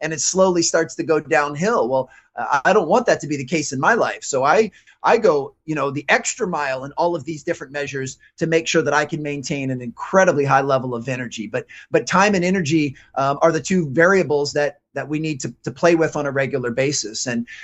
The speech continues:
you know, uh, another area that I've worked to make improvement in is I'm a self-diagnosed people pleaser. Uh, I love saying yes. I love saying yes to things I probably shouldn't even say yes to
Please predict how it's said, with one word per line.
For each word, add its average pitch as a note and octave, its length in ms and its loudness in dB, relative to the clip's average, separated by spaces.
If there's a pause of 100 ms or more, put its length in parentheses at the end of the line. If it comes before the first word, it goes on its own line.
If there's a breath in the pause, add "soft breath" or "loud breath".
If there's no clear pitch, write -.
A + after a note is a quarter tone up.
(140 loud breath)
you C3 80 0
know, C3 220 4
uh, C3+ 200 0
another F3 380 4
area E3 280 6
that D3 340 0
I've C#3 300 -2
worked E3 480 0 (360)
to D3 100 -6
make E3+ 260 2
improvement C#3+ 580 0
in A#2+ 320 -4 (320 loud breath)
is C#3 460 0 (300 soft breath)
I'm E3+ 200 4
a E3 40 0
self-diagnosed D#3+ 920 2
people C#3+ 300 -8
pleaser. A2 520 -8 (260 loud breath)
Uh, A#2+ 200 -10
I D#3+ 120 4
love E3+ 360 4
saying E3 440 0
yes. C#3 500 -4 (260 soft breath)
I C#3+ 60 -6
love F3 280 2
saying F#3 300 0
yes E3+ 300 0
to D#3+ 80 -6
things F3 320 -2
I C#3 80 0
probably F3+ 540 2
shouldn't E3+ 280 -4
even D#3 220 -2
say D#3 240 0
yes D#3 380 0
to C3+ 300 -2